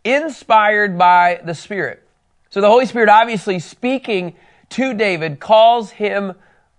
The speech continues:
Lord. Verse forty-four, "The Lord declared to my Lord, 'Sit at my right hand until I put your enemies under your feet.'" So if you go back to verse forty-three, what does it say? This is David who is actually saying,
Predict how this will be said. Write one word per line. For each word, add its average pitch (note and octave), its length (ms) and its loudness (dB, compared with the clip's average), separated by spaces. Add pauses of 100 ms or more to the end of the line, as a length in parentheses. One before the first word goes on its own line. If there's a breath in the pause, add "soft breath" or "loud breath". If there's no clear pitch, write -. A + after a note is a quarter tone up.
Lord. F3+ 460 -2 (120)
Verse D#3+ 180 -6
forty-four, G3 720 -4 (380 soft breath)
"The F3 100 -2
Lord G3 200 2
declared G3 320 0
to - 20 -6
my E3+ 160 2
Lord, G3 400 0
'Sit G#3 220 -4
at F#3 100 0
my E3 140 0
right F3 260 0
hand F#3 220 -6
until E3+ 200 -6
I E3+ 60 0
put D#3+ 240 -10
your E3+ 160 -10
enemies G3+ 460 -8
under F3 240 -6
your E3+ 240 -4
feet.'" G3 300 -10
So E3 80 -10
if D3 40 -10
you D#3 80 -10
go E3+ 60 -8
back F#3+ 200 0
to F#3+ 60 -12
verse E3+ 180 -10
forty-three, E3+ 580 -8
what F3 120 0
does E3+ 100 -4
it E3 100 -12
say? A3 360 -2 (400 soft breath)
This G3+ 280 -2
is D#3+ 340 -8
David C#3+ 640 -6 (280 soft breath)
who F#3+ 160 -4
is D#3+ 120 -6
actually G#3 480 -2
saying, D#3+ 600 -2